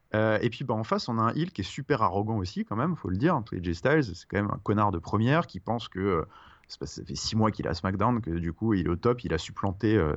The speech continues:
dix années de, de John Cena, qui a lui, qui a porté la compagnie, tout ça, mais qui, au fond de lui, euh, et lui, par contre, lui aussi, il sait qu'il a déjà battu Cena deux fois et que, euh, il peut le refaire. Euh, donc, en fait, les deux ont des points tout à fait valides.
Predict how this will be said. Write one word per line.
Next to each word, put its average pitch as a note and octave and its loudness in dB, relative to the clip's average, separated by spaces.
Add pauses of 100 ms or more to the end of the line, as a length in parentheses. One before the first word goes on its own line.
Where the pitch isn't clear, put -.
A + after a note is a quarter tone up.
(140)
dix F#2+ 0
années G#2 6
de, E2+ 0
de - -2
John F#2 0
Cena, A2+ 0
qui A#2+ -4
a D#2+ 0
lui, G#2+ -2
qui - -10
a - -2
porté - -4
la F2+ 4
compagnie, F#2 2
tout - -6
ça, F3+ 0 (440)
mais C#3 4
qui, F3 0
au D3+ 6
fond D3 2
de C#3+ 4
lui, B3 4 (120)
euh, G#2+ 4
et A2 -2
lui, E3+ 0
par - 0
contre, G#3 -4
lui B2+ 2
aussi, G3 -2
il F3 -2
sait G#3 -2
qu'il A2+ -2
a G#2+ 4
déjà B2+ 2
battu A#2+ 0
Cena A#2 -2
deux G2+ 4
fois G3+ 2
et G#2 -6
que, - -6
euh, A2 6
il F#2+ 0
peut C#3+ 0
le B2 4
refaire. D3 2 (640)
Euh, G2+ 2
donc, C3 -2
en D#3 0
fait, A3+ 0
les C3 2
deux C3 2
ont F3 2
des A2 0
points C#3+ -2
tout - -12
à A#2+ 2
fait A2 -6
valides. B2 0